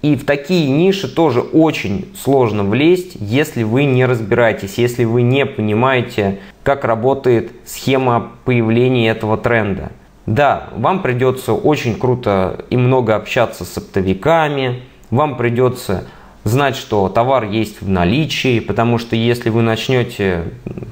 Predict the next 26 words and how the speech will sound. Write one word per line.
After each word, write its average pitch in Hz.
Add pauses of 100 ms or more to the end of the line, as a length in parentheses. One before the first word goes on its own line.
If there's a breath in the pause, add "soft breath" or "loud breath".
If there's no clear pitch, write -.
(120)
тестировать 127
и 101
продавать 110
какие-нибудь 101
товары, 110
но 101
при 113
этом 110
их 101
не 110
отправлять, 110
разумеется, 104
вы 101
просто 117
будете 95
с 92
большими 107
убытками. 98 (380 loud breath)
В 131
общем, 175
ниши 190
специфические, 165
и 139
от 139
этих 156
ниш 220